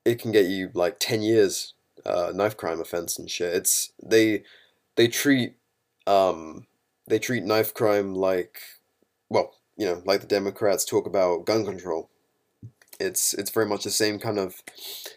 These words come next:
culture of fear and, like, hardcore, um,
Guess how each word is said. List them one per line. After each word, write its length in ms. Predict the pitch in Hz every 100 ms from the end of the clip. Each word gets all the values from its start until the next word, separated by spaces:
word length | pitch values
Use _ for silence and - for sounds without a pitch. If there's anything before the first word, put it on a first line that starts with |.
| _
culture 480 | - 147 - - 117
of 120 | 104
fear 640 | - - 123 120 120 113 -
and, 300 | 104 98 92
like, 400 | 90 90 - - _ _ _ _ - -
hardcore, 920 | 131 127 113 - 127 113 110 107 101 - _
um, 580 | - 95 92 90 85 85